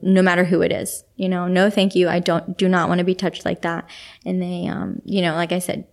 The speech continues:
they, they're thinking about it and they're just like, "I never thought of it that way. I didn't know my teacher could hurt me." And I'm like, "And I hope and pray that your teacher doesn't hurt you, but it, it could happen. So just be very careful."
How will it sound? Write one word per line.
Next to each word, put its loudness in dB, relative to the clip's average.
they, 2
they're 4
thinking 0
about 2
it 0
and 0
they're 2
just -2
like, -4
"I -4
never -2
thought 2
of 2
it -2
that 0
way. 0
I 0
didn't 2
know 4
my 4
teacher 0
could -2
hurt -2
me." -4
And -4
I'm -2
like, -4
"And -2
I 0
hope 2
and 4
pray 2
that 4
your 4
teacher -2
doesn't -2
hurt -2
you, -2
but -2
it, -6
it -6
could 0
happen. -2
So -2
just 0
be 4
very 4
careful." -4